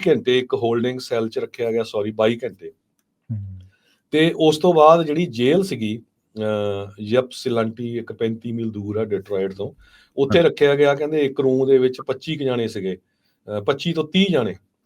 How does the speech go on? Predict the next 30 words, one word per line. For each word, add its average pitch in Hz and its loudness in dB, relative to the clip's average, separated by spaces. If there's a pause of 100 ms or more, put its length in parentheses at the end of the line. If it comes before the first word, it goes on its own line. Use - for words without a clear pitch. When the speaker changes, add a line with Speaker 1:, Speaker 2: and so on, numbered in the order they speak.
Speaker 1:
ਬੰਕ 143 2
ਬੈੱਡ 131 0
ਬਣਾਏ 113 0
ਹੋਏ 127 0
ਸੀਗੇ। 123 -6 (760)
ਤੇ 165 2
ਜਦੋਂ 139 2
ਕੋਰਟ 156 2
ਡੇਟ 147 0
ਹੋਈ 135 2
ਉਹਦੀ 151 -4 (140)
ਅਪ੍ਰੈਲ 127 2
ਸੋਲਾਂ 101 -4
ਚ, - -14
ਸੋ - -4
ਫਰਵਰੀ 135 2
ਦਾ 180 2
ਫੜਿਆ, 143 0
ਫੜਿਆ 131 0
ਗਿਆ, 160 0 (480)
ਅਪ੍ਰੈਲ 143 4
ਸੋਲਾਂ 147 2
ਨੂੰ 160 -4
ਜਾ 123 2
ਕੇ 127 -2
ਓਬਰਾਏ 110 -2
ਦੀ 113 -8
ਜਿਹੜੀ 113 -8
ਡੇਟ 98 -4
ਆ, 101 -8